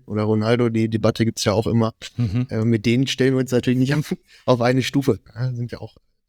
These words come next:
Speaker 1: entsprechend keine Profis, aber, äh, es geht wirklich um die Zeit. Das wird ja dann auch relativ deutlich, äh, im Buch, dass es quasi eine Generation betrifft. Also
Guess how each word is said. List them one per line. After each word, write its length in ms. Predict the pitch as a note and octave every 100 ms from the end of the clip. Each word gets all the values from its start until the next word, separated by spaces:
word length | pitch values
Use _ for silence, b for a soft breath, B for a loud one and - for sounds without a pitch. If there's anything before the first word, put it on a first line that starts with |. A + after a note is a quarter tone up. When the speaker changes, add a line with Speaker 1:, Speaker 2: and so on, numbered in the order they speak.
| _
Speaker 1:
entsprechend 380 | - - G#2 A2+
keine 200 | A2+ G#2+
Profis, 440 | - A#2+ - -
aber, 260 | - G#3+ A#2 B B B _ -
äh, 140 | A2 G#2+
es 180 | A2 -
geht 140 | C#3+
wirklich 200 | C#3 C#3
um 80 | B2
die 80 | G#2+
Zeit. 380 | - G2+ G2 - _ _ _ _ _ _ _ _ _ _
Das 180 | G#2+ -
wird 120 | A#2
ja 80 | A2+
dann 120 | A2+
auch 140 | A2
relativ 360 | A#2 A#2+ - A#2
deutlich, 520 | A#2 A#2+ - A#2 -
äh, 140 | A2 G#2+
im 160 | A#2+
Buch, 260 | A#2 B2 A#2+
dass 160 | A2
es 160 | A2+ G#2
quasi 460 | - A2 G#2+ A2 - _ _ _ _ _ _ _
eine 120 | B2+
Generation 600 | A#2+ B2 B2 B2 - A#2
betrifft. 460 | G#2 - F#2 - - _ -
Also 400 | G#2+ G#2+ G#2